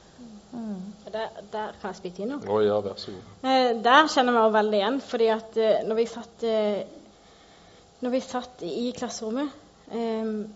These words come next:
Speaker 2: så prøvde jeg alt jeg kunne.
Speaker 3: Mm.
Speaker 2: Men det var som du nevnte i stad, at læreren ignorerer det. Ignorerer,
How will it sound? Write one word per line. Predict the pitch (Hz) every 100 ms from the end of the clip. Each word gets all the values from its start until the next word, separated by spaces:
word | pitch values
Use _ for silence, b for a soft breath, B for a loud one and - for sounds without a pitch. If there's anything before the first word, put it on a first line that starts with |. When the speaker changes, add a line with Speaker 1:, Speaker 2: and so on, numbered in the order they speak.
| - - -
Speaker 2:
så | -
prøvde | - 247 220
jeg | 226 226
alt | 226
jeg | 233
kunne. | - 226 214 302 - - -
Speaker 3:
Mm. | 113 190 78
Speaker 2:
Men | 233 254 247 202
det | 240
var | 254
som | 254 254 240
du | 233
nevnte | 226 220 220
i | 226
stad, | - 220 226
at | 220
læreren | 214 208 202 208 208 -
ignorerer | 214 214 202 208 294
det. | 262 - - 220 208
Ignorerer, | 208 214 208 202 196 214